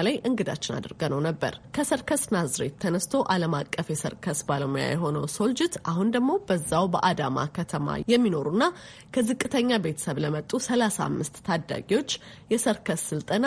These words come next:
ሳን ኤኮ የተሰኘ ግብረሰናይ ድርጅት ከፍቶ እየሰጠ ይገኛል። ይሁንና አሁን ላይ በኮቪድ አስራ ዘጠኝ ሳቢያ ልምምዱ ቢቋረጥም ወጣቶቹ ጊዜያቸውን ባልባሌ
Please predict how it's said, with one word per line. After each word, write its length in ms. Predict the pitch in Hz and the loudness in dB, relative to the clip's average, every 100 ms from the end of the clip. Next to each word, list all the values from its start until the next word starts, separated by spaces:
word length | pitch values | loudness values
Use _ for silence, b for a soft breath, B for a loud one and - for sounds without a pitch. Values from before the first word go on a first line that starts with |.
| 370 - | 0 -4
ሳን 320 | - 233 226 | 0 2 2
ኤኮ 200 | 175 170 - | 0 -2 -2
የተሰኘ 460 | - 147 - 175 247 311 220 | -2 -2 -2 0 2 0 0
ግብረሰናይ 640 | 208 170 160 - 131 131 | 2 2 0 -2 -2 -2
ድርጅት 360 | 131 131 151 - | -2 -4 -4 -4
ከፍቶ 260 | 180 - 254 349 B B B | -6 0 0 0 B B B
እየሰጠ 440 | 226 156 - - - | 0 0 -4 -6 -2
ይገኛል። 440 | 156 - 202 185 - B B B | -2 2 2 2 -4 B B B
ይሁንና 420 | 269 311 311 311 349 - | 0 2 2 4 4 2
አሁን 240 | 208 175 | 2 2
ላይ 180 | 151 185 | 2 2
በኮቪድ 440 | 180 170 160 165 - | 0 0 -2 -2 -4
አስራ 220 | 165 - | -4 -4
ዘጠኝ 260 | 135 131 139 | -4 -4 -4
ሳቢያ 380 | 151 185 180 294 330 | -2 -2 0 2 4
ልምምዱ 480 | 226 214 180 151 139 | 4 4 2 0 -2
ቢቋረጥም 640 | 135 151 - 175 185 240 349 - B B B | -6 -4 -2 0 2 2 0 -4 B B B
ወጣቶቹ 500 | 202 - 214 220 233 359 | -2 0 -2 0 2 2
ጊዜያቸውን 600 | 349 185 147 160 - 139 143 | 2 0 -2 -2 -4 -2 0
ባልባሌ 560 | 160 170 147 - 127 | 2 0 -2 -2 0